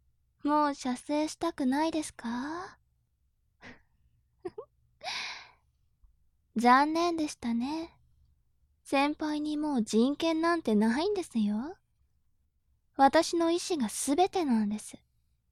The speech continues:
先輩は奴隷なんだから、ご主人様の思い通りにおもちゃにされて、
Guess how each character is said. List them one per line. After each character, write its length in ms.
先 340
輩 240
は 160
奴 140
隷 200
な 160
ん 60
だ 120
か 140
ら、 120
ご 180
主 160
人 260
様 280
の 160
思 240
い 80
通 200
り 120
に 160
お 60
も 140
ち 100
ゃ 60
に 160
さ 140
れ 120
て、 300